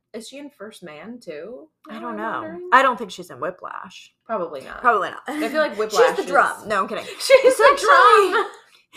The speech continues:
Speaker 2: Um, but I just loved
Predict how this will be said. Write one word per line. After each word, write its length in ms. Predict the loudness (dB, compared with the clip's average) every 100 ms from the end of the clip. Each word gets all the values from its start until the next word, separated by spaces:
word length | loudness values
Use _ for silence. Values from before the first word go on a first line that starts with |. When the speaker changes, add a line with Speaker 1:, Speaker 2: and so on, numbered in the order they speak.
| -20 -20 _ -2
Speaker 2:
Um, 500 | 2 2 2 -4 -14 -8
but 380 | -2 0 0 -4 _ _ -20
I 60 |
just 220 | -20 -18
loved 240 | -16 -16